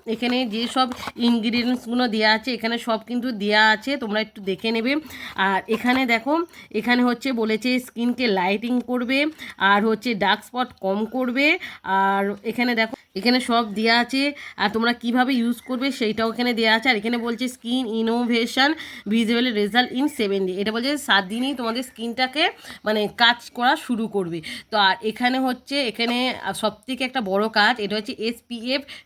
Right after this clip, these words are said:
টোয়েন্টি ফাইভ পিএ প্লাস প্লাস প্লাস। মানে হচ্ছে, এটা হচ্ছে আমাদের স্কিনটাকে সূর্যের যে আলো, তাপ থেকে সেটা কিন্তু রক্ষা করবে খুব কম সময়ের মধ্যে। আর হচ্ছে টোয়েন্টি ফাইভ এসপিএফ মানে হচ্ছে, আহ, সূর্যের তাপে, তোমরা যখন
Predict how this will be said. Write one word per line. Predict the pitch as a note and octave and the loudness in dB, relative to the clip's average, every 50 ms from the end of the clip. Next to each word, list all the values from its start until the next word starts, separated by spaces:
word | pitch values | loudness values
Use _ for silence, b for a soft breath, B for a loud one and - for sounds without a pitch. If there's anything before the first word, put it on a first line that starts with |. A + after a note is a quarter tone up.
| _ | _
টোয়েন্টি | - A#3 B3 B3 C4 C4+ C4 - C#4+ D4+ D#4+ D#4 - - - _ _ _ _ _ _ _ _ _ _ _ - | -2 0 2 2 2 0 -2 -2 -2 -2 -2 -2 -6 -12 -20 _ _ _ _ _ _ _ _ _ _ _ -4
ফাইভ | - A3 A3+ A#3+ C#4+ E4+ F4 - b b b b b _ | 2 4 4 4 4 2 -2 -4 b b b b b _
পিএ | - A#3+ A#3+ B3 C#4 D#4 | -4 -2 0 2 0 0
প্লাস | D4+ - A3+ G#3 G#3+ G#3+ - | 0 2 2 2 2 0 -2
প্লাস | G3 G3 F#3+ F#3 - | -6 -6 -6 -6 -8
প্লাস। | - D#3+ C#3+ C#3+ - | -12 -12 -12 -10 -10
মানে | F3+ F#3 G3 G#3+ | -6 -4 -2 0
হচ্ছে, | B3 C4 B3 B3 - D#4 | 0 0 -2 -2 -2 -2
এটা | C#4+ A#3+ A3 G3+ G#3+ A3+ | 0 0 0 0 0 -2
হচ্ছে | A#3+ - - C4 | -2 0 0 2
আমাদের | A#3 A3 A3 B3 C#4 | 2 2 0 0 -2
স্কিনটাকে | C4+ - - G#3+ A3+ A#3+ B3 B3 B3+ C4 B3+ B3+ C#4+ D#4 F4 F4+ D4+ | -4 -6 -10 -8 -4 -2 -2 0 0 -2 -2 0 0 0 0 0 -2
সূর্যের | - - A#3 A3 G3 F3 - - C4 C4+ A3 G#3 | -6 -8 -8 -6 -6 -8 -6 -4 -4 -4 -4 -4
যে | G3+ C4+ | 0 2
আলো, | B3 F#3+ F3+ G3 A#3 B3 | 2 2 2 2 0 -2
তাপ | - G3 F3+ F#3 - - | -2 -2 -2 -2 -4 -6
থেকে | - B3+ B3 D#4 | -10 -8 -8 -6
সেটা | D#4 C4 G3+ G#3+ | -6 -6 -6 -6
কিন্তু | G#3 A#3+ B3+ D4 C4+ | -6 -4 -4 -2 -2
রক্ষা | G#3+ F#3+ D#3+ A3+ B3 | -2 -2 -4 -4 -4
করবে | A#3+ B3+ C4 C#4+ | -2 -2 -4 -4
খুব | D#4+ D#4+ - A#4 - _ | -6 -8 -12 -18 -14 _
কম | - A3 G#3 G#3+ A#3 | -2 0 0 0 -2
সময়ের | - A#3+ G#3+ A3 A3 G#3+ G#3+ | -2 0 2 2 2 2 0
মধ্যে। | G3+ G3+ G3+ G3 F#3 B3+ D4 G#4+ B B B B B B B | 0 -2 -2 -2 0 0 0 0 B B B B B B B
আর | - G3+ G#3+ A#3 | 4 4 4 4
হচ্ছে | A#3 A#3 - C#4+ | 2 0 -4 -6
টোয়েন্টি | C#4 - - B3 B3 B3+ C4 B3 D4+ | -10 -8 -6 -4 -4 -2 -2 -4 -6
ফাইভ | D4 - - A#3 G#3+ A#3+ C4+ D4 C4 B B B B | -10 -2 2 2 2 4 2 0 -6 B B B B
এসপিএফ | - B3 B3+ B3+ - C4 C#4 C#4+ D4 B3 | -4 -4 -4 -4 -8 -8 -4 -4 -2 -2
মানে | B3 B3+ B3+ C4 C4+ | 0 0 0 0 2
হচ্ছে, | C#4 C#4+ C#4+ C#4+ - - E4 F4 | 2 0 0 0 -2 -2 -2 -2
আহ, | F#4 E4+ - - - - G3+ G#3+ G#3 G3+ | -2 -2 -6 -14 -10 -6 -4 -2 0 -2
সূর্যের | G3 G3+ - C4 C4 G#3+ G3+ A3+ C#4+ D4+ | -2 -4 -4 -4 -4 -4 -2 -4 -4 0
তাপে, | - B3+ A3+ A3+ B3+ C#4 | 2 2 2 2 0 -4
তোমরা | C4+ C4+ C#4 C4+ | -2 -2 -2 -2
যখন | B3+ B3 C#4 C#4+ C#4+ | -2 -2 -2 -4 -4